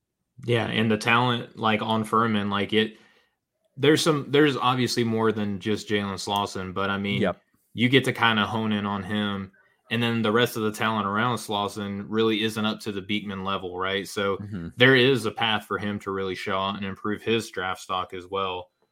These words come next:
Speaker 1: But, I mean, <laughs> Jalen Slauson versus Virginia is just, like, a gift for all of college basketball. I'm, I'm
Speaker 2: It's so
Speaker 1: probably
Speaker 2: great.
Speaker 1: way more excited about it than I should be.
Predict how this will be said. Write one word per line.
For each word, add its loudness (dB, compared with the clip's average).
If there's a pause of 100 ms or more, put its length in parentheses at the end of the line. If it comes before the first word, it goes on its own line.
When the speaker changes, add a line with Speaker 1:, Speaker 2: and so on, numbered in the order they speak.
(180)
Speaker 1:
But, 2 (420)
I 4
mean, -2 (240)
<laughs> -20
Jalen 2
Slauson -4
versus -4
Virginia -6
is -8
just, -8
like, -2
a -2
gift -6
for -4
all -2
of -12
college -6
basketball. -6
I'm, 0
I'm 4
Speaker 2:
It's -2
so -2
Speaker 1:
probably 2
Speaker 2:
great. 0
Speaker 1:
way 4
more 0
excited -4
about -8
it -12
than -12
I -10
should -16
be. -20